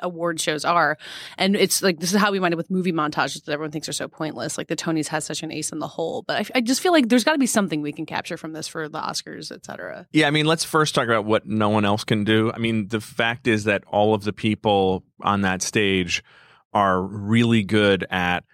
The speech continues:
Speaker 2: acting and singing in front of a live audience and also are thirsty enough to, like, do anything that anybody tells them to do if they're gonna get to be on T V. Whereas if you're talking about, you know, movie stars, a lot of them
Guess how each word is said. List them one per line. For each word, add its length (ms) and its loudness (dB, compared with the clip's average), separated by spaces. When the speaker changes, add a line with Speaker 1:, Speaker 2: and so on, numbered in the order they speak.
Speaker 2:
acting 500 0
and 180 0
singing 640 2
in 160 -2
front 160 -2
of 60 -2
a 40 0
live 360 0
audience 480 0
and 240 0
also 420 2
are 240 2
thirsty 540 -2
enough 260 0
to, 100 -2
like, 220 0
do 220 2
anything 420 0
that 100 4
anybody 360 0
tells 260 0
them 80 4
to 80 2
do 240 4
if 80 2
they're 80 0
gonna 160 0
get 160 0
to 60 -4
be 100 0
on 100 0
T 200 -2
V. 320 0
Whereas 480 2
if 140 -2
you're 80 -4
talking 320 0
about, 480 2
you 80 0
know, 100 2
movie 340 4
stars, 600 0
a 80 -6
lot 260 4
of 80 -4
them 480 -2